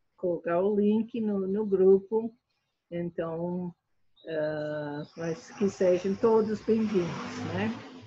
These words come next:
Eu tô adorando ver a tela ficando cheia, né? Que bom, tá? Então, vamos encerrando. Mãos palma com palma,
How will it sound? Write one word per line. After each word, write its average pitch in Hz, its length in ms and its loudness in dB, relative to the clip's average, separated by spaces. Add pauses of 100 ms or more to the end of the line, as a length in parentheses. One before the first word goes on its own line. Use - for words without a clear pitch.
(100)
Eu 190 100 -2
tô 175 160 2
adorando 285 720 8
ver 220 160 8
a 196 100 8
tela 196 320 4
ficando 196 480 2
cheia, 160 560 -2 (260)
né? 185 300 -8 (720)
Que 190 100 0
bom, 220 540 6 (420)
tá? 208 300 2 (500)
Então, 202 540 0
vamos 190 320 -2
encerrando. 202 1000 -2 (500)
Mãos 175 320 -6
palma 151 280 -8
com 151 160 -12
palma, 220 680 0